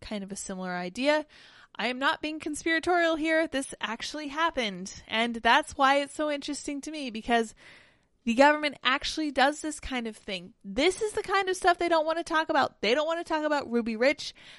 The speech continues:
They don't want to talk about Waco. I guarantee you they don't want to talk too much about Project Artichoke because it makes them look bad. But you know what they will talk about? U F Os all day long, because it's a nice, convenient distraction. I'm just saying.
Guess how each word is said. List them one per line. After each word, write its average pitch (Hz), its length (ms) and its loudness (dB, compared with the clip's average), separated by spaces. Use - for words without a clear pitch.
They 254 80 4
don't 262 120 0
want 262 120 -2
to 262 60 -4
talk 226 220 -2
about 190 260 -8
Waco. 277 640 4
I 196 160 -8
guarantee 285 480 -4
you 294 60 -6
they 262 100 0
don't 233 160 -4
want 240 120 -4
to 233 60 -4
talk 233 260 -4
too - 140 -6
much 269 200 -2
about 247 180 0
Project 247 400 -4
Artichoke 254 560 -4
because 190 260 -14
it 214 140 -2
makes 254 260 -6
them 247 180 -4
look 208 220 -4
bad. 190 340 2
But - 120 -6
you 233 100 -4
know 254 80 -2
what 269 100 -2
they 262 100 -2
will 294 180 2
talk 320 260 2
about? 349 380 4
U 226 140 6
F 240 180 4
Os 208 360 6
all 214 180 4
day 220 180 2
long, 185 300 0
because 214 280 -12
it's 247 140 -14
a 226 60 -8
nice, 233 480 0
convenient 220 580 -4
distraction. - 800 -10
I'm 185 100 -14
just 196 180 -10
saying. 202 300 -8